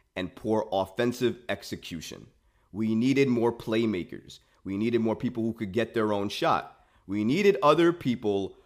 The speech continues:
who would be able to knock down threes if they were open in the corner. And we didn't really have anybody who showed up to do that. The people that we did have shooting threes in Quentin Grimes and Immanuel Quickley couldn't buy a three in the playoffs.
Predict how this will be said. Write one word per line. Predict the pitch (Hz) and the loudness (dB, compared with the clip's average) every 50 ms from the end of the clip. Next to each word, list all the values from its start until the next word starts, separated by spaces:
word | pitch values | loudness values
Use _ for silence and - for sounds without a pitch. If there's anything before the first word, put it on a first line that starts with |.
| _ _ _ _ | _ _ _ _
who | 139 135 | 0 2
would | 131 135 113 | 2 2 2
be | 120 120 120 | 4 4 4
able | 123 117 120 113 | 6 4 4 0
to | - 110 | -2 -2
knock | 101 104 120 131 139 147 139 - | 0 4 6 6 6 6 4 2
down | - 151 139 135 135 135 | 4 4 6 4 4 0
threes | 127 104 104 110 110 98 104 | -2 -2 -2 -2 -2 -2 -4
if | 95 71 | -6 -4
they | 104 98 | -2 -2
were | 98 95 - | -2 -2 -2
open | 92 95 95 - 104 95 | -4 -6 -4 -4 -6 -6
in | 90 85 | -6 -8
the | 80 | -10
corner. | 69 - - 87 80 73 60 58 - - _ _ _ _ _ _ _ - _ | -12 -10 -8 -8 -8 -8 -10 -12 -16 -20 _ _ _ _ _ _ _ -14 _
And | 92 95 95 | -8 -6 -6
we | 98 | -6
didn't | 92 82 113 117 123 117 107 | 0 2 2 2 2 2 0
really | 113 113 113 110 107 | 0 0 0 0 0
have | 110 107 101 95 90 - - - | 0 0 0 -2 -4 -8 -4 0
anybody | 120 127 131 127 107 113 107 101 98 98 | 0 2 2 2 2 2 2 2 0 -2
who | 98 95 | -6 -8
showed | 90 - - 117 101 101 101 | -10 -4 -2 0 0 2 0
up | 98 - - - | 0 -2 -4 -6
to | 104 | -8
do | 87 80 90 85 | -6 -6 -8 -8
that. | 78 69 62 55 - - _ _ _ _ _ _ | -8 -8 -8 -8 -10 -14 _ _ _ _ _ _
The | - - | -12 -4
people | - 135 127 123 120 120 | -2 -2 0 0 0 0
that | 113 95 92 | 0 0 -2
we | 107 | -4
did | 104 92 113 170 190 | -4 2 4 4 6
have | 175 165 143 120 110 | 6 6 6 4 2
shooting | - - 120 104 104 98 | 0 -4 -4 -4 -4 -6
threes | 92 101 95 95 101 98 85 | -6 -6 -4 -4 -4 -4 -4
in | 92 90 | -6 -8
Quentin | 82 - 107 - 92 92 92 | -4 -4 -4 -4 -4 -6 -6
Grimes | 87 101 101 101 101 101 95 95 | -2 -2 0 0 0 -2 -4 -4
and | 87 87 | -4 -4
Immanuel | 87 92 90 90 90 87 87 85 | -2 -2 -4 -4 -4 -6 -6 -8
Quickley | - - 156 165 165 - 107 98 92 85 85 - - _ _ _ _ - | -4 -2 -2 -2 0 -2 -4 -4 -4 -6 -8 -10 -16 _ _ _ _ -4
couldn't | - 123 120 113 104 98 85 82 | 0 0 2 2 0 -2 -6 2
buy | 85 120 120 123 120 | 4 6 6 8 6
a | 110 101 | 4 2
three | - - - 95 90 82 78 73 | 0 -6 -10 -8 -8 -8 -8 -8
in | - - 85 85 | -8 -10 -10 -10
the | 80 | -12
playoffs. | - - 98 95 87 80 73 62 - - - - | -10 -8 -6 -6 -4 -6 -6 -10 -12 -14 -18 -18